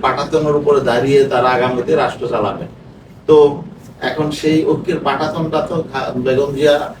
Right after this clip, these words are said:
আমরা যেটা দেখলাম, তার জীবদ্দশাতেই, আহ, ভেঙে দিলেন।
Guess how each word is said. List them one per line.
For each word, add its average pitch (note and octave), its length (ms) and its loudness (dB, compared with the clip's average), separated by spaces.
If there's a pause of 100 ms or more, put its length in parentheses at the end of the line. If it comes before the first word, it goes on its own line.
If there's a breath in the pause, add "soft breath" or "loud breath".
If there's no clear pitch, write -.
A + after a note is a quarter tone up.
(120)
আমরা C#3+ 240 2
যেটা C#3+ 240 2
দেখলাম, C#3+ 480 2
তার C#3 200 4
জীবদ্দশাতেই, D3 840 2
আহ, - 540 -6
ভেঙে D#3+ 300 4
দিলেন। - 320 -2